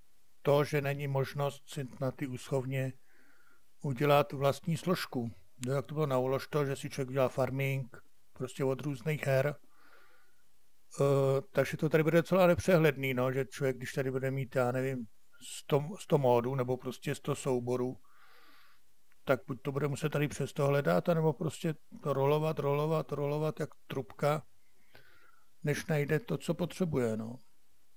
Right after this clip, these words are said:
No, takže to je asi taková krátká informace k tomu, že teďka prostě už to nebude odkázovaný na Uložto, ale prostě všechno, co tam budou mít, tak to všechno půjde tady na tu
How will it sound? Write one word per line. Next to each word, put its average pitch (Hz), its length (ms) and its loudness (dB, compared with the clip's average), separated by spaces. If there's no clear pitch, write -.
No, 185 120 6
takže 196 260 6
to 214 100 4
je 214 60 6
asi - 140 0
taková 196 400 6
krátká 180 560 2
informace 180 640 0
k - 60 -4
tomu, 180 260 0
že 165 160 0
teďka - 400 -2
prostě - 420 -2
už - 420 -2
to 190 140 2
nebude 165 400 6
odkázovaný 160 800 4
na 143 120 4
Uložto, 156 600 6
ale 147 220 4
prostě 147 380 -4
všechno, 139 260 -4
co - 140 -14
tam 143 180 0
budou 151 200 -2
mít, 143 380 -4
tak 139 160 -2
to 131 140 -4
všechno - 360 -6
půjde 131 260 -2
tady 131 200 -2
na 131 120 0
tu - 120 -10